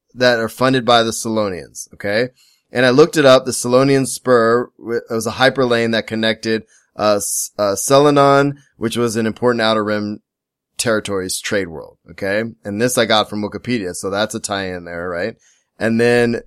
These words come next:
he took Asarti, from, which is a Greek name, and it was, uh, uh, associated with fertility and sexuality and war. So he talks about kind of taking these two people from the situation and honing them.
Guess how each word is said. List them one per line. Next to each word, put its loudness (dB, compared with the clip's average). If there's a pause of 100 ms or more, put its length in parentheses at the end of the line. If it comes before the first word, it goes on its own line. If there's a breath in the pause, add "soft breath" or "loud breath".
he -4
took -2
Asarti, 2 (200)
from, -2
which -8
is -8
a -4
Greek 0
name, 0 (240)
and 0
it 0
was, -4
uh, 2
uh, 0
associated 0
with -2
fertility 0
and -4
sexuality -2
and -8
war. 2
So -6
he -4
talks 2
about 2 (500)
kind 0
of -4 (600 soft breath)
taking 2
these 2
two -6
people 2 (300)
from 4
the 2
situation 0
and -6
honing 2
them. 0